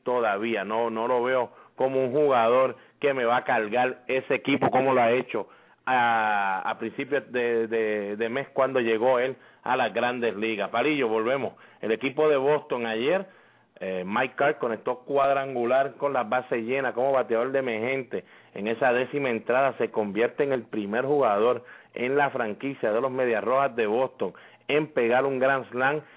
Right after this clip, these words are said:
en entradas extras. Koji Uhiara, ese ya, eh, el Koji Uhiara está en otro mundo.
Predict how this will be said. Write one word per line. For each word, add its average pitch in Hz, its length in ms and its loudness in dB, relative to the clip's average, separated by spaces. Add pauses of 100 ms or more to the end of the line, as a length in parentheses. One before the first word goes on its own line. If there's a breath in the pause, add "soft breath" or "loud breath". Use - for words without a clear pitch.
(180 loud breath)
en 147 180 2
entradas 123 540 2
extras. 135 440 0 (380 loud breath)
Koji 156 1040 2 (100)
Uhiara, 143 680 2 (100)
ese 104 300 -8
ya, 135 360 0
eh, 110 520 -4
el 101 100 -10
Koji 139 360 -4
Uhiara 147 580 0 (280 loud breath)
está 113 240 -2
en 139 100 0
otro 139 260 2
mundo. 147 380 0